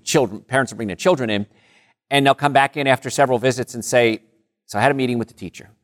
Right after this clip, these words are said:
I say, "Oh, here it comes. Go ahead." And some people play with me. They go, "I had a meeting with the teacher," and they roll their eyes, and I'm like, "Oh my gosh, what happened?"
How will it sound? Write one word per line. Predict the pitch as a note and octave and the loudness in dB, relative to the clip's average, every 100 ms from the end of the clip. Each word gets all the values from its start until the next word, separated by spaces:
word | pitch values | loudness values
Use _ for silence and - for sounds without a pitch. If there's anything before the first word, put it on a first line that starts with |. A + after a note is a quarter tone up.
| _ _ _ _ _ _ _ _ _ A#2 | _ _ _ _ _ _ _ _ _ _
I | |
say, | G2+ | -16
"Oh, | - - | -14 -10
here | F#2+ | -8
it | A#2+ | -6
comes. | F2+ F#2 | -6 -8
Go | - | -4
ahead." | A2+ G2+ - _ _ _ _ _ _ | -2 -2 -4 _ _ _ _ _ _
And | - G#2+ G2+ | -4 -2 0
some | D3 | -2
people | A2 G#2+ | -2 -6
play | - A#2+ | 0 0
with | D2 | 0
me. | - | -12
They | C#2+ | -20
go, | - | -16
"I | - | -14
had | - | -8
a | G2+ | -2
meeting | G#2+ A2 | 2 2
with | G#2+ | 0
the | |
teacher," | - B2 - G#2+ | 0 0 0 0
and | G2 | 0
they | F#2+ | -2
roll | F#2+ A#2 | 0 2
their | A2+ G#2+ | 4 6
eyes, | A2 G#2+ G2 F#2+ | 6 6 4 0
and | G2+ | -6
I'm | G2 | -4
like, | G2+ | 0
"Oh | A2+ | 2
my | C3 A#2+ | 4 6
gosh, | A2+ G#2 | 4 4
what | B2+ | 2
happened?" | A#2 A2 F2 | 2 0 -6